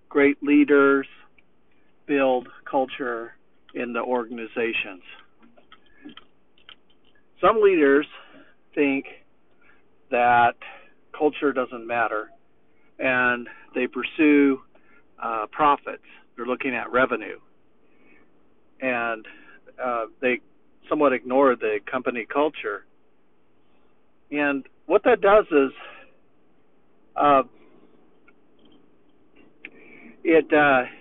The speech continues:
doesn't set the exemplary behavior. So in other companies or organizations, a leader, uh, may hire a person to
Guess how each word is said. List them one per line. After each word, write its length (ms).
doesn't 400
set 360
the 140
exemplary 640
behavior. 800
So 400
in 120
other 260
companies 600
or 160
organizations, 840
a 80
leader, 640
uh, 380
may 160
hire 540
a 40
person 540
to 540